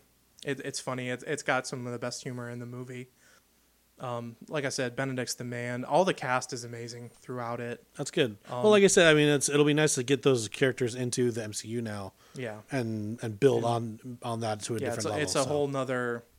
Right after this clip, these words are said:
Speaker 1: a no-, a whole nother wrinkle they've, they've added into the rug.
Speaker 2: Well, very cool. All right. Well, thank you for, thank you for talking about, uh,
Speaker 1: Yeah.
Speaker 2: Doctor Strange for us. Uh, next show we're probably gonna do, uh, there's a, a movie coming out. Uh, it, I haven't seen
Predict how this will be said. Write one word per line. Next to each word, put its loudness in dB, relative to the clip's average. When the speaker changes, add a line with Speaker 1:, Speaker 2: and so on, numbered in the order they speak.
Speaker 1:
a -10
no-, -4
a -4
whole -6
nother -6
wrinkle -8
they've, -12
they've -8
added -6
into -14
the -10
rug. -14
Speaker 2:
Well, -2
very 2
cool. 4
All 6
right. 6
Well, 6
thank 4
you 0
for, -4
thank -2
you 0
for -2
talking 2
about, 6
uh, 6
Speaker 1:
Yeah. 6
Speaker 2:
Doctor 2
Strange 0
for 4
us. -4
Uh, 10
next 6
show 8
we're 4
probably 6
gonna 4
do, 4
uh, 6
there's 2
a, 6
a -2
movie 2
coming 0
out. 2
Uh, 0
it, 0
I 6
haven't 8
seen 4